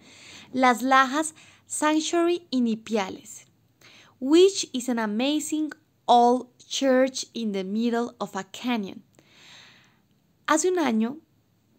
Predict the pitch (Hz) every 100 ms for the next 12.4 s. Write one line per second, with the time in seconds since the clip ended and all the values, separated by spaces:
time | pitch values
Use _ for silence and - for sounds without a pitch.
0 | _ _ 226 214 214 202 202 - - 214
1 | - 196 185 190 247 226 202 190 202 _
2 | - 233 226 240 220 190 - - - _
3 | _ - 262 302 294 294 285 302 269 240
4 | 214 214 233 226 208 165 - - - -
5 | - _ _ _ _ _ _ _ _ _
6 | - 254 - - 294 277 294 285 226 220
7 | 240 233 240 240 254 208 226 220 214 -
8 | 226 220 _ _ 233 240 240 - 294 254
9 | 220 240 - _ - 220 214 208 202 196
10 | - 226 262 208 214 208 202 190 220 190
11 | 190 185 185 180 190 190 185 190 190 208
12 | 185 185 156 -